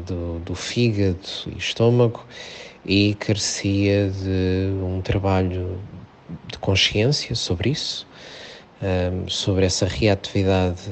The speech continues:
mental, e carecia, obviamente, de Reiki, hum, no estômago, no fígado, eh, para que se regulasse aquela zona. Ora, a Saudade, eh, foi,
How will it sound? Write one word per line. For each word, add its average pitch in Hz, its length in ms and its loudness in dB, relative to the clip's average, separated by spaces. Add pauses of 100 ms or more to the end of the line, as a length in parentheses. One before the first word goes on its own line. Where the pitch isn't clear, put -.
mental, 110 560 2 (580)
e 165 80 0
carecia, 143 680 4
obviamente, 101 720 2
de 98 80 -4
Reiki, 98 720 0 (160)
hum, 92 540 -2 (400)
no 98 60 -8
estômago, 131 600 4
no 92 120 -2
fígado, 107 520 2 (840)
eh, 98 120 -2 (140)
para 98 320 6
que 98 560 2
se - 220 -2
regulasse 104 720 4
aquela 95 280 0
zona. 85 400 -2 (1400)
Ora, 165 280 10
a 123 80 8
Saudade, 113 580 6 (220)
eh, 95 260 4
foi, 107 500 4